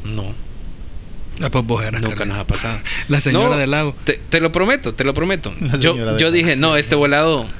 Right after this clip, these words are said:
Speaker 1: es conmigo, vea".
Speaker 2: Ajá.
Speaker 3: Ajá.
Speaker 1: Entonces, ¿qué hice yo?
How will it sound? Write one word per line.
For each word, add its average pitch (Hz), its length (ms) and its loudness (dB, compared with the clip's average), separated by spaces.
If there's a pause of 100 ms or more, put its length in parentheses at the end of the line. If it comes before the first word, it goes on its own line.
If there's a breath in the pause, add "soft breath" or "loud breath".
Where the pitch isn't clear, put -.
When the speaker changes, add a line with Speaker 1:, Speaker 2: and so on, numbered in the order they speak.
(140)
Speaker 1:
es 123 120 -4
conmigo, 113 420 -2
vea". 117 180 0
Speaker 2:
Ajá. 120 200 2
Speaker 3:
Ajá. 113 240 -2 (680 loud breath)
Speaker 1:
Entonces, 107 380 -2
¿qué 147 220 0
hice 135 260 0
yo? 135 180 0